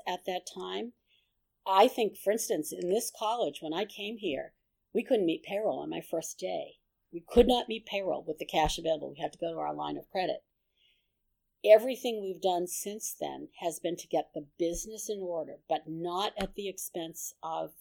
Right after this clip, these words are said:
the values that we hold. And it's doable. I mean, I, I think very recently I was talking with one of my colleagues. We had, we did this wonderful project at Daly Field. That's our, uh, poster over there. It was a public-private partnership with the Commonwealth of Massachusetts and the City of Boston.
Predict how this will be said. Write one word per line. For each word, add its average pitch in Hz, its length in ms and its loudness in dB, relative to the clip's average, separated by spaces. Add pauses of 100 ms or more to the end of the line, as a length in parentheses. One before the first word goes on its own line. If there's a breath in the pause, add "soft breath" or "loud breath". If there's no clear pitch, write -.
the 165 120 -10
values 156 420 -6
that - 160 -10
we 175 100 -8
hold. 262 360 0 (480 soft breath)
And 208 180 2
it's 208 200 0
doable. 220 460 0 (340)
I - 20 -10
mean, 190 160 0
I, 190 180 6
I 165 80 -4
think 208 300 -4
very 196 240 6
recently 170 480 -2
I 160 140 -8
was 160 100 -16
talking 185 380 0
with 165 120 -10
one 170 180 -6
of 160 80 -10 (120)
my 165 160 -8 (100)
colleagues. 185 520 -8 (540)
We 190 120 -10
had, 170 300 0 (120)
we 170 220 -18 (120)
did 190 160 2
this 170 200 -4
wonderful 202 320 0
project 170 500 -2
at 147 140 -8
Daly 156 300 0
Field. 160 360 -2
That's - 260 -8
our, 156 340 -6 (100)
uh, 156 160 -8 (340)
poster 196 360 6
over 156 160 -2
there. 170 220 0 (320 loud breath)
It 185 80 0
was 165 140 0
a - 40 -20
public-private 190 760 4
partnership - 500 -2
with - 100 -8
the - 60 -12
Commonwealth 165 480 -6
of 180 60 -8
Massachusetts - 540 -8
and 165 120 -4
the 160 60 -8
City 151 260 -6
of 143 80 -12
Boston. 170 460 -4